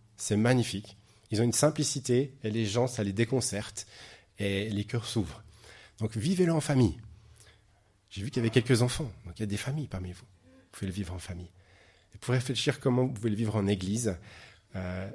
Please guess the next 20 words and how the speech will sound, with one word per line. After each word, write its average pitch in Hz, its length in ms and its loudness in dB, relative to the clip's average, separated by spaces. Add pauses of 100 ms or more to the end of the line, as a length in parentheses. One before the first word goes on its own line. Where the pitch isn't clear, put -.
il 104 60 -8
y 110 60 0
aura 107 200 2
un 104 80 0
quartier 117 300 -2
général 113 520 2
à 139 100 0
Genève, 127 520 2 (580)
où 98 440 0
là, 107 160 2
les 104 100 2
soirées, 110 540 -2
euh, 92 180 -4 (320)
seront - 240 -8
vécues 107 280 -4
en 98 100 -4
direct, 110 420 -2
donc 92 240 -8
avec, 90 300 -6
euh, 87 160 -4